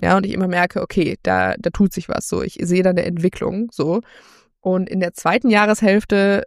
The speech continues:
sollte das Fundament dann aber ganz gut gelegt sein und dann darf es auch mit größeren Schritten gerne weitergehen. Aber das sehen wir ja dann, ja. Im Moment ist es wirklich, da geht's mir darum, eben dieses gute Fundament zu legen,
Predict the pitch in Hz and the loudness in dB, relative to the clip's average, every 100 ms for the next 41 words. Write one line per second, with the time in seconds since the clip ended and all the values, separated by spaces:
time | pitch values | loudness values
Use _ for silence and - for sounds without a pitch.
0 | - 175 175 185 185 185 196 180 175 190 | -6 0 2 2 0 -4 -4 -2 0 0
1 | 185 - 175 170 180 180 170 170 170 226 | -2 -2 -4 -6 -4 -6 -4 0 0 2
2 | - 202 196 202 180 180 170 165 180 170 | 2 2 0 -2 -4 -6 -2 -2 0 0
3 | 180 - - - 165 _ _ - 160 - | 0 -2 -10 -8 -8 _ _ -2 -2 -2
4 | 117 - - - - - - 185 196 339 | -10 -10 -8 -6 -6 -6 -4 0 0 -2
5 | - - - - _ - 185 185 170 165 | -8 -20 -20 -20 _ 0 0 2 0 -2
6 | - - - 202 185 180 196 180 175 196 | -2 -4 -10 -10 -2 -2 0 -2 -2 0
7 | 185 180 175 185 185 185 - - - 247 | -2 -2 -4 -2 -2 -4 -10 -14 -4 -2
8 | - 220 202 220 190 185 190 - 220 220 | 0 2 2 2 0 -2 -4 -2 -4 -2
9 | 202 180 175 185 190 170 175 254 254 | -4 -4 -2 -4 -6 -4 0 0 0